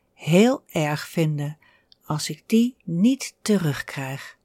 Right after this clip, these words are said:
Willem maakt zich er wel zorgen over en hoopt op een goede afloop. Maar hij zegt dan:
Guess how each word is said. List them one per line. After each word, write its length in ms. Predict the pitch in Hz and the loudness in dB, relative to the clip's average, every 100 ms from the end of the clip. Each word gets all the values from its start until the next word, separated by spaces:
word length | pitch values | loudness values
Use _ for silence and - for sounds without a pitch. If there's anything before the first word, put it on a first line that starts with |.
| _ _ _ _ _ _ _ _ _ _ _ _ _ | _ _ _ _ _ _ _ _ _ _ _ _ _
Willem 460 | 175 180 170 170 233 | -2 0 -2 -4 -6
maakt 380 | 160 156 160 - | -4 -4 -4 -6
zich 340 | - 160 - | -6 -6 -6
er 180 | 160 151 | -6 -6
wel 240 | 147 170 180 | -4 -2 -2
zorgen 540 | - 151 147 - 131 | -2 -2 -4 -6 -8
over 480 | 139 135 - 127 - _ _ _ _ _ _ | -6 -8 -10 -16 -20 _ _ _ _ _ _
en 220 | - 151 143 | -8 -4 -4
hoopt 540 | 139 175 196 - - _ _ | -2 -4 -4 -12 -20 _ _
op 200 | - 151 | -12 -6
een 160 | 170 156 | -4 -4
goede 480 | - - 214 202 - _ | -4 -4 -2 -2 -4 _
afloop. 720 | 165 156 - 143 135 139 _ - - _ _ _ _ _ _ _ _ | -4 -4 -4 -4 -4 -8 _ -20 -20 _ _ _ _ _ _ _ _
Maar 240 | - 143 147 | -6 -4 -2
hij 160 | 151 | -4
zegt 400 | 147 185 185 - | -2 -2 -2 -2
dan: 340 | 175 165 170 | -2 0 -2